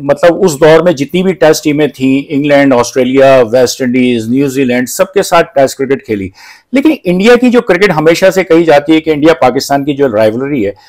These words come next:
तो खुद कितना एंजॉय किया, खुद कितना आपने, अ, जो है आपको, अ, मज़ा आया, अ, इंडिया पाकिस्तान की क्रिकेट की, अ, पार्टिसिपेशन में?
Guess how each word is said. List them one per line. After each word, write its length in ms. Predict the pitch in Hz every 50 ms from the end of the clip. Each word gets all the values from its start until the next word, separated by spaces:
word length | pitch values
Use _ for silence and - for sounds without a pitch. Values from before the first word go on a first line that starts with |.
| - _ _ _ -
तो 120 | 254 247
खुद 340 | 247 - - - - 311 311 - -
कितना 320 | 247 - - 254 269 262
एंजॉय 440 | 226 196 170 147 165 170 185 196 196
किया, 420 | 190 - 175 175 185 190 196 190
खुद 240 | 170 - - - - -
कितना 240 | 185 - - 202 202
आपने, 460 | 196 185 180 180 175 175 175 175 170
अ, 180 | 160 - 151 143
जो 160 | 139 151 147
है 140 | 147 160 156
आपको, 360 | 143 143 143 - 160 160 156
अ, 260 | 147 - 147 147 - -
मज़ा 280 | 131 120 131 135 160 190
आया, 400 | 160 135 127 131 135 135 131 - - - - - - -
अ, 140 | 139 131 139 - -
इंडिया 240 | 170 156 170 185 175
पाकिस्तान 440 | - 151 147 143 147 - 156 151 139
की 100 | 156 143
क्रिकेट 380 | - - 131 120 151 147 -
की, 380 | _ _ 147 147 143 143 139 135
अ, 40 | - 139
पार्टिसिपेशन 880 | 127 117 110 113 - - 120 113 113 - - - 123 110 - - 95 90
में? 140 | 80 78